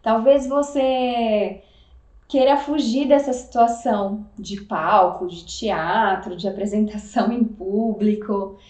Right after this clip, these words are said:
de se comunicar em frente às pessoas. Mas esse lugar, eu queria que você transferisse ele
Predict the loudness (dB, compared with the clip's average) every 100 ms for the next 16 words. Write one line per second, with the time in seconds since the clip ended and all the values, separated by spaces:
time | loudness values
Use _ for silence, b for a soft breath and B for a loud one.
0 | B B -12 -10 -8 -2 0 2 0 -2
1 | -4 -4 -2 -2 -2 -2 -2 -2 -2 -6
2 | -8 -8 -6 -2 0 0 -2 -4 -6 -14
3 | -20 b b b -20 -6 0 2 2 2
4 | 6 4 4 0 0 2 0 2 4 4
5 | 2 0 0 -2 -4 -2 -4 -6 -6 -6
6 | -8 -8 -8 -6 -6 -6 -4 -4 -4 -6
7 | -8 -6 -4 -6 -8